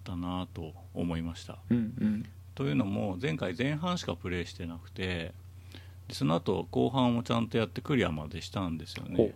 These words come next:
Speaker 2: ほう。
Speaker 1: そしたら、後半に行くに従ってどんどん面白くなってきたと。
Speaker 2: うん、うん。
Speaker 1: クリアしてから振り返ると、前回のレビューで言った前半部分は、
Speaker 2: うん。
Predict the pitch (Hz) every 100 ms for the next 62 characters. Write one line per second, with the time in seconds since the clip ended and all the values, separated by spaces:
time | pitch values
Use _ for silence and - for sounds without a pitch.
0 | - 104 92 127 117 139 95 92 85 78
1 | - - - - - 139 156 - 151 143
2 | 135 131 131 90 - 85 78 82 85 98
3 | 131 87 80 82 82 73 78 - - -
4 | 113 101 110 104 101 - - - - -
5 | - - - - - - 160 170 131 110
6 | - 127 107 110 104 107 101 113 113 95
7 | 80 107 107 90 71 - - - 107 139
8 | 131 104 92 87 85 87 87 90 87 85
9 | 90 90 87 95 90 101 107 117 117 117
10 | 113 85 78 85 90 82 113 92